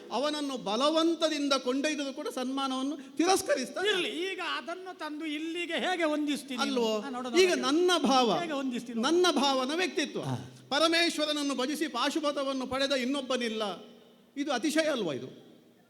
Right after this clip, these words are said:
Speaker 1: ವ್ಯಕ್ತಿತ್ವಕ್ಕೆ, ವ್ಯಕ್ತಿಯ ಧಾರಣ ಶಕ್ತಿಗೆ ಮೀರಿದಂತಹ ವ್ಯವಹಾರ ಅಲ್ವಾ?
Speaker 2: ಹೌದಪ್ಪ.
Speaker 1: ಅಲ್ವೋ?
Speaker 2: ಹಾ.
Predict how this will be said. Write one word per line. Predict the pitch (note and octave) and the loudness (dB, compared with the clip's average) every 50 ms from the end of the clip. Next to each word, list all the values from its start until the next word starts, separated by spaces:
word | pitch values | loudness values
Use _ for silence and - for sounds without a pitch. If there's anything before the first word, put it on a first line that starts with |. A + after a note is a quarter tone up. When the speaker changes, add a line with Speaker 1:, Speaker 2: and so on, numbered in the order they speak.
| _ _ _ _ _ _ _ _ _ _ _ _ _ - | _ _ _ _ _ _ _ _ _ _ _ _ _ -2
Speaker 1:
ವ್ಯಕ್ತಿತ್ವಕ್ಕೆ, | F#3+ A3+ C4 - - E4 D#4+ - - D4+ C#4+ C#4+ - - - C4+ C#4 C4+ - - - | 0 0 2 2 0 -2 -4 -2 -2 -4 -4 -4 -4 -4 -6 -6 -6 -6 -12 -10 -4
ವ್ಯಕ್ತಿಯ | G#3 A#3 A#3+ - - - D4+ D4+ D4 C#4+ C#4 C4+ C4 - C4 - - - - - - - - | -4 -4 -4 -4 -8 -6 -4 -2 0 0 -2 -2 -4 -6 -8 -12 -18 -20 -20 -20 -20 -12 -2
ಧಾರಣ | C#3+ A3 A#3+ C4+ D4+ D4+ D4+ D4+ | 2 4 4 4 4 4 0 0
ಶಕ್ತಿಗೆ | - C#4+ C#4+ G#3+ G3+ C#4 B3+ C4 | 0 -2 -2 -4 -4 -2 0 0
ಮೀರಿದಂತಹ | B3+ B3+ D4 E4 F4+ F#4+ F#4 F4 - D4 C#4 C4 - C4+ C4 | 2 6 8 8 10 10 8 6 4 2 0 0 -2 -2 -2
ವ್ಯವಹಾರ | C#4 C#4 C#4 C#4 C#4 C#4 B3 | 0 0 0 0 0 0 0
ಅಲ್ವಾ? | F3 D3+ C#3 C3 | 0 -2 -2 -2
Speaker 2:
ಹೌದಪ್ಪ. | F#3+ D#4+ F4 F4 - C#4 - - - - - | -2 -2 -2 -2 -6 -8 -16 -18 -16 -8 -4
Speaker 1:
ಅಲ್ವೋ? | B3+ B3 B3+ B3 C4+ | -2 0 2 2 2
Speaker 2:
ಹಾ. | C4 G#3 F3 - F3 E3 | 0 -2 -4 -8 -12 -16